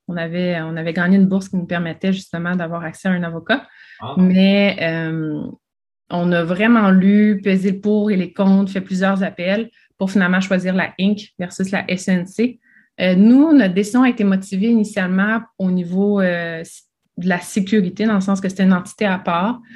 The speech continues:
Speaker 1: Donc, ça mettait moins à risque, euh, nos projets de vie personnelle s'il y avait, euh,
Speaker 2: C'est,
Speaker 1: poursuite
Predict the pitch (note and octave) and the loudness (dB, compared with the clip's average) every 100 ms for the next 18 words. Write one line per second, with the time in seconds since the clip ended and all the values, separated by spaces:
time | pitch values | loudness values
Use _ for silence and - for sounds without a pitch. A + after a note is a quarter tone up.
0 | - - F#3+ F#3+ F#3 E3+ F#3+ F#3 G3+ F#3+ | -16 -6 -2 0 0 0 0 2 2 2
1 | F3 F#3+ F#3+ - F3 E3+ E3+ - F3 F#3 | 0 -4 -6 -6 -6 -4 -8 -6 -4 -2
2 | E3+ F3+ F3 F#3 F3+ F3 F#3 F#3+ - F#3+ | -4 -6 -6 -4 -4 0 0 -2 -2 -2
3 | E3+ F3+ F3+ E3 D#3+ _ _ _ _ _ | 0 -2 -4 -6 -12 _ _ _ _ _
4 | _ - - F#3+ F#3+ G3+ | _ -20 -6 -6 -2 -4